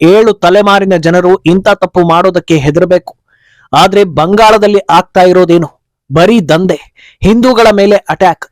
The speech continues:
ಹಿಂದೂ ಸಂಸ್ಕೃತಿಯನ್ನ ಹಾಳು ಮಾಡೋ ಕೆಲಸಗಳು. ಸಂದೇಶ್ ಕಾಳಿ ಅಂತ ಘಟನೆಗಳು ಇಲ್ಲಿ ನಡೆಯುತ್ತವೆ ಅಂದ್ರೆ ಇಲ್ಲಿನ ಪರಿಸ್ಥಿತಿ ಗಂಭೀರವಾಗಿದೆ ಅಂತಲೇ ಅರ್ಥ. ಒಂದು ಕಾಲದಲ್ಲಿ ಬಂಗಾಳ ಅಂದ್ರೆ ಅದು ಸ್ವಾತಂತ್ರ್ಯ ವೀರರ ನಾಡು ಅನ್ನೋ ಹಾಗಿತ್ತು. ಆದ್ರೀಗ ಗಲಭೆ ಗದ್ದಲಗಳ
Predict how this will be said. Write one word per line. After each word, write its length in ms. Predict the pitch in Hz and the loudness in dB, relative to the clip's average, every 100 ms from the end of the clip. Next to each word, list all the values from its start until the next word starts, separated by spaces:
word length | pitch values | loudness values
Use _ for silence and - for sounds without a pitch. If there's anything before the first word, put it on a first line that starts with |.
| _ - | _ -6
ಹಿಂದೂ 340 | 185 226 247 233 | -2 0 0 0
ಸಂಸ್ಕೃತಿಯನ್ನ 720 | 202 214 - 208 202 196 190 | -2 -4 -4 -4 0 0 0
ಹಾಳು 420 | 170 - 175 214 | 0 2 2 2
ಮಾಡೋ 280 | 196 190 185 | 0 0 -2
ಕೆಲಸಗಳು. 540 | - 165 175 180 165 _ _ _ - | 0 -2 -2 -6 -8 _ _ _ -6
ಸಂದೇಶ್ 520 | - 185 233 240 - | -2 0 0 -2 0
ಕಾಳಿ 300 | 196 208 208 | 0 2 0
ಅಂತ 160 | 196 196 | 0 0
ಘಟನೆಗಳು 460 | 180 170 190 180 185 | 0 -2 -2 0 0
ಇಲ್ಲಿ 320 | - 175 180 | 0 0 0
ನಡೆಯುತ್ತವೆ 480 | 160 147 196 190 180 | 0 2 0 0 -2
ಅಂದ್ರೆ 580 | 160 185 175 170 - - | -2 0 0 -2 -8 -2
ಇಲ್ಲಿನ 280 | 156 233 226 | 0 0 0
ಪರಿಸ್ಥಿತಿ 540 | 185 180 214 - 196 185 | -2 -2 -2 -4 -2 -2
ಗಂಭೀರವಾಗಿದೆ 840 | 143 156 202 220 220 202 190 185 | 0 -2 0 0 2 2 0 0
ಅಂತಲೇ 280 | 180 175 175 | -2 0 -2
ಅರ್ಥ. 340 | 165 147 - 175 - _ _ _ - | -2 -4 -4 -6 -8 _ _ _ -4
ಒಂದು 300 | 143 220 220 | -2 0 0
ಕಾಲದಲ್ಲಿ 520 | 220 220 208 208 208 | 2 2 0 0 0
ಬಂಗಾಳ 460 | 160 170 202 208 208 | -2 -2 0 2 2
ಅಂದ್ರೆ 340 | 190 185 196 | 2 0 -2
ಅದು 260 | 180 170 185 | 0 0 -2
ಸ್ವಾತಂತ್ರ್ಯ 640 | - 175 196 214 208 196 | 0 0 0 -2 -2 -2
ವೀರರ 320 | 175 190 190 180 | 0 0 2 0
ನಾಡು 400 | 160 147 175 202 | 0 0 0 2
ಅನ್ನೋ 180 | 190 175 | 0 0
ಹಾಗಿತ್ತು. 480 | 165 165 175 - - _ _ - | -4 -4 -6 -12 -20 _ _ -6
ಆದ್ರೀಗ 400 | 139 185 220 214 214 220 | -2 0 0 2 2 2
ಗಲಭೆ 460 | 170 175 220 220 | 2 2 4 2
ಗದ್ದಲಗಳ 500 | 202 185 185 208 196 | 2 0 0 0 2